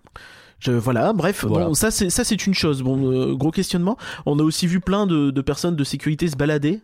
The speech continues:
Speaker 1: de manière générale, des points de sécurité bien visibles, pas,
Speaker 2: Ouais.
Speaker 1: euh, un peu cachés à la Disney, mais bien visibles, genre
Speaker 2: Ouais.
Speaker 1: au milieu de Fantasia Gardens.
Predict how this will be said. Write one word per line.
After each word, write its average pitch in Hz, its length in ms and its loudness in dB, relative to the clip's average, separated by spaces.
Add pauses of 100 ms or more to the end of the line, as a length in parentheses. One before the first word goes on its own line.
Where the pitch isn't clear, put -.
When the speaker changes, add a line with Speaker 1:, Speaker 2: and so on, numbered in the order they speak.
Speaker 1:
de 135 80 -2
manière 135 180 0
générale, 135 280 0
des 131 80 2
points 196 200 -2
de 196 60 -4
sécurité 160 580 0
bien 156 240 0
visibles, 180 540 -2 (480)
pas, 175 260 2
Speaker 2:
Ouais. 156 60 2
Speaker 1:
euh, 135 420 2
un 139 120 0
peu 151 140 -4
cachés 160 420 0
à 147 60 2
la 135 100 2
Disney, 156 360 0
mais 135 120 2
bien 147 220 0
visibles, 151 560 0
genre 120 180 0
Speaker 2:
Ouais. 113 60 0
Speaker 1:
au - 20 -2
milieu 143 200 0
de - 60 -16
Fantasia 135 380 -2
Gardens. 131 360 0